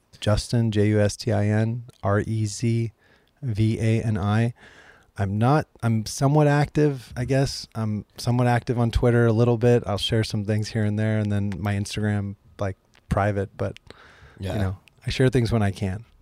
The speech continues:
Speaker 2: Yeah, well, thank you for sharing. Ah, there was one other thing I wanted to get into. Uh, if
Speaker 1: Let's,
Speaker 2: you have,
Speaker 1: uh,
Speaker 2: like
Speaker 1: we have time. This is, this is, I'm afternoon with you, so.
Speaker 2: So you're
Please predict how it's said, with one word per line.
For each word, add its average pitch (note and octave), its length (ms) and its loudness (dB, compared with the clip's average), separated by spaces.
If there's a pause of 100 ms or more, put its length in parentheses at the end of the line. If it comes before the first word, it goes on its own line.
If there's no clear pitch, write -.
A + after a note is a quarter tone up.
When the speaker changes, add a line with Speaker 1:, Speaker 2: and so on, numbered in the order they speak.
(260)
Speaker 2:
Yeah, F#2+ 200 -8 (100)
well, F#2 340 -2 (960)
thank C#3 200 -2
you B2 100 -2
for G#2 80 -6
sharing. F2+ 400 -4
Ah, F#2+ 420 -2
there C3 80 -2
was C#3+ 140 0
one D3 100 6
other B2+ 180 6
thing G2 200 2
I - 20 2
wanted F2+ 180 0
to - 60 -12
get E2 140 -2
into. D#2+ 200 -6
Uh, - 460 -6
if - 60 -14
Speaker 1:
Let's, C3+ 160 -2
Speaker 2:
you G#2 100 -2
have, G2 140 -4 (180)
Speaker 1:
uh, B2 40 0
Speaker 2:
like B2+ 80 2
Speaker 1:
we F#3+ 180 4
have C#3+ 180 2
time. - 320 -4
This C3 180 -2
is, A2+ 220 -4
this - 240 -2
is, A2 160 -4 (140)
I'm B2+ 160 2
afternoon A2 460 2
with F2+ 140 -4
you, D#2 200 -8
so. A2+ 300 -10 (200)
Speaker 2:
So - 240 -2
you're G2+ 880 6